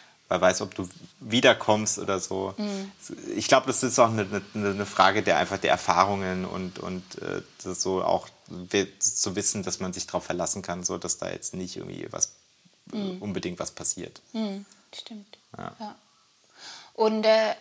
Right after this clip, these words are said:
Speaker 2: hat Alleinreisen jetzt in, also wo du ja eine Partnerschaft hast oder viel zu zweit reist, noch Platz in deinem Leben? Also hast du noch Dinge, wo du sagst, okay, ich fahr jetzt mal alleine?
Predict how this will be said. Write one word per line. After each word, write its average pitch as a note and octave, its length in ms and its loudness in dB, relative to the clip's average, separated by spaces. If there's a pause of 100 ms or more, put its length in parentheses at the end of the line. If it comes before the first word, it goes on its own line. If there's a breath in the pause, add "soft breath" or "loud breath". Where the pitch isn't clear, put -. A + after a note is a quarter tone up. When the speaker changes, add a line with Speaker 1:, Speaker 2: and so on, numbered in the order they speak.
(340)
Speaker 2:
hat G#3+ 240 6
Alleinreisen G#3 600 2
jetzt G3 420 -4 (220)
in, G#3 460 -2 (100)
also F#3 320 0 (100)
wo G3 180 0
du A3 180 0
ja G3+ 200 4
eine G3+ 180 -2
Partnerschaft G3 600 -4
hast G3 300 -2
oder F#3+ 340 2
viel G3 220 -6
zu G3 140 -10
zweit F#3+ 320 -8
reist, G3 220 -4
noch F#3+ 180 -4
Platz - 320 -8
in A3+ 100 -6
deinem A#3+ 240 -4
Leben? C4 260 -4
Also F3 240 -4
hast F3+ 200 -6
du G3+ 180 -2 (100)
noch G3 160 -2 (720)
Dinge, G#3 360 0
wo G#3 60 0
du G3 100 -2
sagst, G3 220 -4
okay, G3 320 -2
ich G#3 120 -14
fahr - 180 0
jetzt F#3+ 200 -6
mal F#3+ 360 0
alleine? G3 520 -2